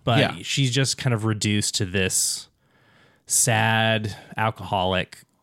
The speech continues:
Speaker 1: with postpartum depression, and that's really all we're ever told about her. And, and who f-, is mad that her husband cheated on her, despite how their relationship started.
Speaker 2: Yeah, it is unfortunate, I think, and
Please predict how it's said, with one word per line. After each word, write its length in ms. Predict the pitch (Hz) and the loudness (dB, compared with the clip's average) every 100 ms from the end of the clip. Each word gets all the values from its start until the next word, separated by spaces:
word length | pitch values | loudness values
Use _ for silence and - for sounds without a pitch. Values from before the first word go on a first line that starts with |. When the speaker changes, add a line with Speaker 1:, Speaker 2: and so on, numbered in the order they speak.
| - | -12
Speaker 1:
with 260 | 104 98 - | -6 -6 -2
postpartum 480 | 110 - 101 95 | -4 -2 -4 -4
depression, 500 | 92 - 98 90 - | -6 -6 -4 -4 -6
and 80 | 92 | -4
that's 200 | 92 - | -4 -4
really 240 | 101 95 90 | -2 0 0
all 180 | 87 | -2
we're 160 | 87 85 | -4 -6
ever 300 | 82 71 76 - | -8 -10 -14 -12
told 260 | - - - | -10 -10 -10
about 260 | - 57 | -12 -12
her. 220 | - - - - | -12 -14 -18 -12
And, 240 | 95 95 - | -10 -8 -8
and 400 | 110 113 127 120 | -4 -2 -2 -2
who 260 | 120 113 147 | -2 0 0
f-, 100 | - _ _ | -2 _ _
is 180 | 156 120 | -2 0
mad 280 | 127 117 110 | 2 2 0
that 100 | 104 | -2
her 120 | 110 | -2
husband 280 | 98 92 92 | -2 -4 -6
cheated 300 | - 90 87 | -4 -4 -2
on 160 | 90 92 | -4 -4
her, 280 | 90 90 - - | -6 -8 -12 -8
despite 400 | 120 - 95 90 | -6 -4 -4 -2
how 140 | 101 | -4
their 260 | 90 92 98 185 | -2 -4 -4 -8
relationship 580 | 147 98 73 - - - | -6 -6 -6 -10 -12 -10
started. 400 | - 71 80 131 113 | -8 -6 -8 -6 -2
Speaker 2:
Yeah, 320 | 127 110 90 - - - - - - | 0 0 -2 -10 -20 -20 -20 -20 -6
it 140 | 120 | -2
is 480 | 120 117 104 - - _ - - _ _ - | 0 0 -2 -4 -10 _ -20 -20 _ _ -2
unfortunate, 640 | 117 101 101 85 87 85 | -2 0 -2 -2 -4 -2
I 140 | 80 | -2
think, 580 | 85 - 87 87 92 - | -4 -4 -4 -4 -6 -8
and 640 | 98 92 92 92 90 90 | -2 0 2 2 0 -4